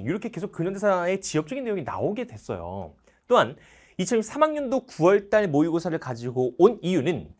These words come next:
이 이천십삼 학년도란 얘기는 이천십이 년에 시행한 겁니다. 이천십이 년에 시행했던 구평이 역대 절대평가 항공사에서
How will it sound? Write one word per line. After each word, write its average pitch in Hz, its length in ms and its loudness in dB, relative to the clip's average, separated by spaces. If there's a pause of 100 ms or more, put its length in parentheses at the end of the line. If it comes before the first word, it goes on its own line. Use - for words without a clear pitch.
(400)
이 147 80 -2
이천십삼 185 680 -4
학년도란 254 760 -2
얘기는 110 440 -6
이천십이 151 920 -6
년에 175 300 -2
시행한 208 300 -8
겁니다. 82 320 -10 (380)
이천십이 190 1160 -2
년에 226 280 2
시행했던 180 420 -4
구평이 151 560 -4
역대 170 400 2
절대평가 196 800 -4
항공사에서 170 260 -8